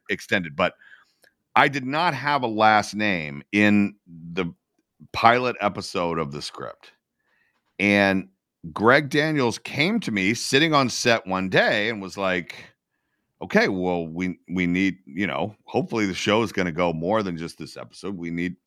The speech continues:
a last name. What do you got?" And I just said Malone.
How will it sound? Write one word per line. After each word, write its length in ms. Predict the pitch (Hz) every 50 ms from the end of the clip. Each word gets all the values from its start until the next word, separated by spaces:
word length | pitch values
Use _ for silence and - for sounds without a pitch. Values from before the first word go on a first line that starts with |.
| _ _ _ -
a 60 | 82
last 360 | 80 80 85 90 95 92 - -
name. 460 | 120 147 151 113 90 85 92 104 - _ _ _ _ _ _ _ _ _ _ _ _
What 120 | - 87
do 40 | 92
you 60 | 90
got?" 340 | 92 131 185 156 80 50 - _ _ _ _ _ _ _ _ _ _ _ _ _ _ _ _ _ _ _ _ _ _ _ _ _ _ _ _ _ _ _ _ _ _ _ _ _ -
And 100 | - 98 92
I 120 | 87 104
just 300 | 104 101 120 110 - -
said 240 | - 107 104 104 101
Malone. 500 | 101 98 95 98 113 143 151 - -